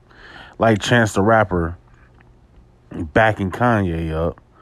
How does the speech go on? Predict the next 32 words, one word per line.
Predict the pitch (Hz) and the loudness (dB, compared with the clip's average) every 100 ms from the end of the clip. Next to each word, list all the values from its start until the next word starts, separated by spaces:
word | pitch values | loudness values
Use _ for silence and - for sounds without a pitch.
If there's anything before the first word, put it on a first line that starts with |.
| - - - - - | -20 -20 -20 -20 -2
talking | 107 | 2
about, | 104 101 | 4 4
"Man, | 104 110 101 | 4 4 2
just | 95 | -2
give | 95 107 101 | 0 2 4
Ye | 110 104 | 4 4
a | 90 | 2
chance." | - 120 104 80 - - - _ _ _ - - - - _ _ _ _ _ _ _ _ _ _ _ | 0 2 2 0 -8 -16 -20 _ _ _ -20 -20 -20 -20 _ _ _ _ _ _ _ _ _ _ _
Dog, | 139 131 110 | 4 4 4
do | 110 | 2
you | 139 143 | 0 2
understand | 139 127 127 120 | 2 2 2 2
how | 120 107 | 4 2
detrimental | 87 110 - 92 98 104 110 107 | 2 -2 0 -2 -2 0 0 2
it | 104 | 2
is | 107 107 104 - - - | 4 2 0 -4 -18 -4
and | 98 | 2
how | 113 101 | 4 4
important | 90 - 120 120 117 | 2 -2 2 4 4
it | 113 110 | 4 4
is | 113 117 110 98 - - - | 4 4 0 -4 -18 -20 -2
that | 95 | 2
we | 104 | 2
have | 110 117 107 | 4 4 4
the | 101 | 0
correct | 92 - 92 98 110 | -2 -2 0 2 2
man | 95 95 104 110 110 113 | 2 0 2 4 4 2
or | - 104 110 | 2 2 2
woman | 101 113 113 113 107 - - - | 4 2 4 2 0 -10 -20 -8
leading | 80 101 117 110 113 | -2 2 4 4 4
this | 110 110 | 4 0
country? | 104 117 113 117 113 | 0 0 0 -4 -6